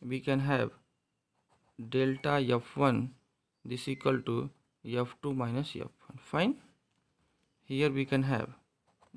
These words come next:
delta F two equal to F three minus F two, and here we can have delta F three equal to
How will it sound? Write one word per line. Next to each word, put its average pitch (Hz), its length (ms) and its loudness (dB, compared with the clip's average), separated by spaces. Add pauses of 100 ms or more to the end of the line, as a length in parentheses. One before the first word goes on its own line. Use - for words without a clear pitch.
(140)
delta 127 600 -2 (1080)
F 131 340 -4
two 151 140 -4
equal 127 400 -2
to 113 240 -4 (840)
F 127 80 -4 (120)
three 156 180 -2
minus 120 580 -2 (380)
F - 280 -10
two, - 100 -16 (960)
and 127 220 -2
here 147 160 4
we 143 160 -2
can 135 160 -2
have 131 240 0
delta 123 560 0 (600)
F 123 280 -6
three 147 180 -2
equal 95 380 -2
to 110 180 -6